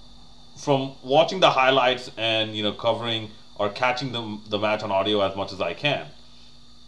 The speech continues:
what I figured is that this guy, Fazle Haq Farooqi, the same guy that Tamim Iqbal had, uh, some skepticism about and was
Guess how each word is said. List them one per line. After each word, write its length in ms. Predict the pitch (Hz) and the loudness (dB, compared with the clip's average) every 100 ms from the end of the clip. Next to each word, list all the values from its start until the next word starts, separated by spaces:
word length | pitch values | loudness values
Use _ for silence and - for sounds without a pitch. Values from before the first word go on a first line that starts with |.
| - - - - | -20 -20 -20 -2
what 200 | 113 151 | 6 8
I 200 | 180 180 | 8 6
figured 400 | - 143 147 135 | 4 2 4 2
is 160 | 113 | 2
that 320 | 120 110 110 - - - - - - - - 113 | 6 6 6 -2 -16 -18 -18 -18 -18 -18 -10 0
this 220 | 151 143 | 0 4
guy, 340 | 156 160 160 | 8 10 10
Fazle 640 | 156 - 139 139 151 165 139 | 8 6 8 8 6 6 8
Haq 300 | 139 135 - - - - - - | 6 6 -2 -18 -18 -18 -18 -4
Farooqi, 640 | 123 127 135 - 95 78 - - - - - - - 107 | 2 6 6 2 -6 -6 -14 -18 -20 -20 -20 -20 -18 0
the 160 | 123 | 0
same 420 | 123 - 147 160 160 | 2 2 6 6 6
guy 240 | 143 139 | 6 8
that 260 | 135 127 - | 6 4 2
Tamim 460 | 127 143 135 123 | 2 4 4 4
Iqbal 500 | 123 123 123 131 - | 6 8 8 6 -2
had, 460 | - 113 117 113 - - - - - - - | -4 2 4 4 0 -14 -20 -20 -20 -18 -4
uh, 240 | 110 107 107 | 2 4 4
some 300 | 123 120 120 | 2 0 0
skepticism 640 | - 131 - 139 127 123 | 2 2 2 -2 -2 0
about 440 | 107 107 107 107 | 4 8 6 6
and 280 | 107 113 110 | 0 0 0
was 320 | 104 110 107 | 2 2 2